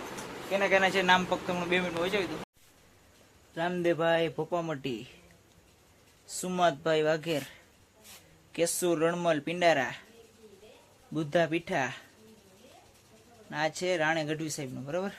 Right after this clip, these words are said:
તો મિત્રો જોઈ શકો તમે, બધીના પાર્સલ તૈયાર થઈ ગયા છે આપણે. ને નાગપાંચમ કાલે છે, તો અહીંયા નાગપાંચમની પણ તૈયારી થઈ ગઈ, તમે જોઈ લ્યો.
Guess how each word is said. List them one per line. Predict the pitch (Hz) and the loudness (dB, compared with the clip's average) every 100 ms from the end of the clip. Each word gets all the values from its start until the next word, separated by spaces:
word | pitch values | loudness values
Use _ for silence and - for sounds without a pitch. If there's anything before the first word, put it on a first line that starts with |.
| - - _ - _ - _ - | -18 -20 _ -20 _ -20 _ -10
તો | 165 | -4
મિત્રો | 160 170 160 | -2 0 2
જોઈ | 160 165 | 2 2
શકો | 170 160 | 0 -2
તમે, | 160 165 | -2 2
બધીના | 156 160 165 156 | 4 4 2 2
પાર્સલ | 156 165 156 | 2 2 2
તૈયાર | 160 165 160 | 4 6 4
થઈ | 190 | 4
ગયા | 190 | 2
છે | 165 | 2
આપણે. | 151 156 165 - - - - - - | 0 0 -4 -8 -20 -20 -20 -18 -4
ને | 156 160 160 156 | 2 6 8 8
નાગપાંચમ | 156 160 165 156 147 | 4 2 2 2 -2
કાલે | 139 156 147 | 2 2 2
છે, | 185 | -2
તો | 160 | 0
અહીંયા | 151 147 151 - | -4 -4 -8 -10
નાગપાંચમની | 151 147 - 151 147 147 | -10 -8 -8 -8 -8 -8
પણ | 139 131 | -10 -6
તૈયારી | 151 147 135 | -2 -2 -4
થઈ | 160 | -8
ગઈ, | 151 | -10
તમે | 143 143 | -12 -10
જોઈ | 147 151 | -8 -8
લ્યો. | 143 | -10